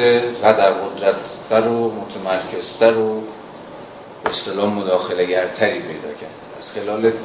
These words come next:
تلاشش برای تضمین شرایط و مقدمات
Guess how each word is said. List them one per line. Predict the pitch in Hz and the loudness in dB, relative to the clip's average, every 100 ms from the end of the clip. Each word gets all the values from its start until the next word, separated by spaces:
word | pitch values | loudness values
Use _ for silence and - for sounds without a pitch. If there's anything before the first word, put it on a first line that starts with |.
| - - - | -10 -12 -10
تلاشش | 98 107 117 131 117 | -2 2 2 2 -4
برای | 107 107 | -2 -2
تضمین | 113 - 98 92 - 113 123 127 | -4 0 0 0 -4 -6 -4 -4
شرایط | 113 - 95 95 95 113 113 | -4 2 4 4 0 -4 0
و | 113 | 2
مقدمات | 104 98 87 95 92 92 98 117 120 - | 2 0 0 0 0 -6 0 0 0 -4